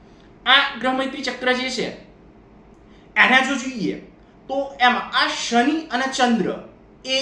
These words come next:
એકબીજાના સામાન્ય શત્રુ છે એવું દર્શાવે છે. અને એટલે જ માતા સાથે મનમેળ અને સ્થાવર જંગમ મિલકત યા ભૂમિ સંબંધિત બાબત એનું સુખ એ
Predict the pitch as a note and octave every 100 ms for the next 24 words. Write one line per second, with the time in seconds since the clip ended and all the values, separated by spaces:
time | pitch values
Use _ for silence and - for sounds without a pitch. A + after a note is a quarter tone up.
0 | C4 B3+ B3+ A#3 B3+ C4 A#3 - - A3+
1 | A3 A#3 C#4 C4+ B3+ C4 B3 A#3 A3 -
2 | - - - - - - - - - -
3 | A#3+ C#4 C4+ C#4 B3+ B3 A#3+ G#3+ G#3+ -
4 | - - - - - A#3+ C#4+ D4 A#3+ A#3
5 | D3 - - - - - D#3+ A3+ B3 C#4+
6 | D4 C#4+ D4 C4 C4 A#3 C#3+ - - -
7 | - - A#3 B3 C#4+ D4 - - - -
8 | A#3 A#3+ C#4+ C4 B3+ B3+ C#4 C4+ B3+ -
9 | D3 - - - - - - G3+ C4+ C#4+
10 | - - - - E3 A3+ C#4 C4+ B3+ B3+
11 | C#4 C#4 - - C#3+ - - - - -
12 | - - A#3+ B3+ D4+ D4 F3+ - - -
13 | - - - C4 C#4